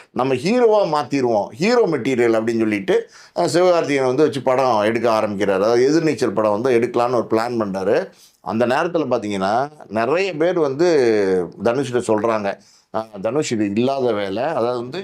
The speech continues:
நல்லா புரிஞ்சுக்கங்க, நீங்க வந்து ஒரு ஹீரோ, நீங்க வந்து ஒரு காமெடியை அறிமுகப்படுத்தலாம், நீங்க வந்து ஒரு காமெடியனை வந்து அடுத்த கட்டத்துக்கு கொண்டு போய் ஹீரோவை அறிமுகப்படுத்துனீங்கன்னா அது சரி கிடையாது, இது நீங்க செய்யாதீங்க, இது ரொம்ப தப்பு, இது நீங்க பே-, அதாவது வந்து ஒரு பெரிய நடிகனை வந்துட்டு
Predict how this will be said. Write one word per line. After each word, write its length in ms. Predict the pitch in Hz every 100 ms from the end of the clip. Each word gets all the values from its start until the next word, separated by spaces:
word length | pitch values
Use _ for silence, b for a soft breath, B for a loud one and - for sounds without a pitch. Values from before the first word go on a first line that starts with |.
| 190
நல்லா 340 | 101 107 131 135
புரிஞ்சுக்கங்க, 440 | 120 120 113 139
நீங்க 520 | 139 110 151 185 180
வந்து 180 | 175 175
ஒரு 140 | 160
ஹீரோ, 440 | 139 135 143 101 - B B _
நீங்க 420 | 110 160 202 190
வந்து 160 | 180 202
ஒரு 140 | 143 -
காமெடியை 480 | 147 208 226 196 170
அறிமுகப்படுத்தலாம், 800 | 147 143 139 123 113 101 95 78 B B
நீங்க 240 | 147 180
வந்து 160 | 185 202
ஒரு 160 | 190 -
காமெடியனை 640 | 135 180 214 220 202 185 170
வந்து 200 | 160 180
அடுத்த 320 | 135 160 185
கட்டத்துக்கு 480 | 175 151 165 170 156
கொண்டு 140 | 147
போய் 180 | 156 147
ஹீரோவை 360 | 151 190 180 160
அறிமுகப்படுத்துனீங்கன்னா 960 | 135 135 139 127 120 113 117 123 190 - B B
அது 140 | -
சரி 260 | - 143 190
கிடையாது, 500 | 185 139 123 113 127
இது 140 | 117
நீங்க 220 | 120 120 113
செய்யாதீங்க, 420 | 127 151 143 120
இது 160 | 117 110
ரொம்ப 220 | 110 139
தப்பு, 480 | 151 110 - 120 101
இது 140 | 104
நீங்க 360 | 117 107 95 107
பே-, 100 | 113
அதாவது 240 | 104 131
வந்து 200 | 151 160
ஒரு 140 | 151 123
பெரிய 280 | 127 170
நடிகனை 360 | 170 147 143 143
வந்துட்டு 240 | 139 175